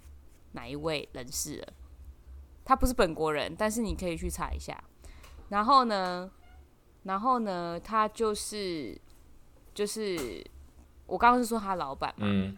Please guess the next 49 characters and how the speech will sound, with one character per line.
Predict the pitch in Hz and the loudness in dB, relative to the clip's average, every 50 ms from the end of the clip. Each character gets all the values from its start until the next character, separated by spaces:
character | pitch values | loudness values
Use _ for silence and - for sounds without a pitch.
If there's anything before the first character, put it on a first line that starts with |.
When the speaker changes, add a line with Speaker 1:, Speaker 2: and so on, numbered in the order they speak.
| - | -10
Speaker 1:
可 | - - | -8 -6
是 | 190 214 262 262 | -4 -2 0 2
他 | 233 226 226 | 2 2 2
的 | 220 214 202 190 175 156 - - - | 2 2 2 2 0 -2 -6 -10 -10
底 | 185 170 | -8 -4
下 | - 220 208 | -2 -2 -2
的 | 190 | 0
员 | 175 165 156 160 | 0 -2 -2 -2
工 | 165 170 170 170 | -2 -2 -2 0
都 | 175 180 180 185 | 2 2 2 2
非 | 180 - 196 | 0 -2 -4
常 | 185 190 170 | -2 -2 -4
有 | 160 147 - | -4 -6 -8
钱， | - - - 165 | -8 -8 -8 -6
因 | 190 | -4
为 | 214 | -4
金 | 208 - 214 196 | -4 -4 -6 -6
融 | 190 170 | -4 -4
业 | 175 185 180 | -2 -2 -4
嘛， | 156 143 143 - - | -4 -6 -8 -10 -10
本 | 160 143 | -10 -10
来 | 139 | -10
就 | 143 - 180 185 185 180 175 - - | -6 -4 0 0 0 0 -2 -4 -6
比 | - 165 | -6 -4
较 | 156 - 175 170 165 165 165 165 175 185 - - - - - - - - - - | 0 2 4 6 6 6 4 2 -2 -6 -12 -14 -14 -14 -14 -12 -12 -12 -8 -4
吃 | - - - 185 | -2 -2 0 0
得 | 165 170 | -2 -4
开。 | - - - - 156 147 139 135 95 | -4 -2 2 4 4 4 4 4 4
Speaker 2:
嗯。 | 95 92 85 78 73 71 - - - - - - - - | 4 4 2 0 -2 -6 -10 -14 -18 -20 -20 -20 -12 -8
Speaker 1:
然 | 190 190 202 | -6 -6 -2
后 | 220 254 247 | -2 -2 -2
他 | 226 226 233 226 | -2 0 -2 -2
的， | 226 220 214 202 185 175 160 147 139 127 - - - - - - - - - - - - - - - - - - - - - - - - - - | 0 0 0 0 0 0 -2 -4 -6 -8 -12 -20 -20 -20 -20 -20 -20 -20 -20 -20 -20 -20 -20 -20 -20 -20 -20 -20 -20 -20 -20 -20 -20 -20 -20 -14
他 | - - 240 233 240 240 | -6 0 2 2 4 4
的， | 247 233 196 180 - - - - - - | 2 2 0 0 -2 -4 -10 -12 -14 -10
就 | - 226 220 | -6 -4 -4
是 | 214 - 226 220 202 175 131 - - | -4 -4 -4 -4 -2 -4 -4 -6 -6
他 | - 214 240 | -6 -4 0
这 | 220 254 | 2 2
个 | 240 | 2
女 | 208 175 | 2 0
朋 | 160 - 175 170 | -4 -6 -8 -8
友 | 170 165 | -8 -8
的 | 147 127 | -8 -8
薪 | 156 - - 180 170 160 170 | -10 -8 -8 -8 -8 -8 -8
水， | 165 - - 165 - - - - - - - - - - - - - - - - - - - - - - - - | -10 -8 -6 -6 -6 -6 -8 -12 -18 -20 -20 -20 -20 -20 -20 -20 -20 -20 -20 -20 -20 -20 -18 -16 -16 -16 -14 -10
薪 | - - - 214 214 208 214 | -8 -4 -2 0 0 0 0
水 | 208 - - 190 160 123 95 - - - - - | 0 2 4 4 4 4 2 -2 -6 -12 -16 -14
一， | - - 196 175 | -12 -10 -10 -8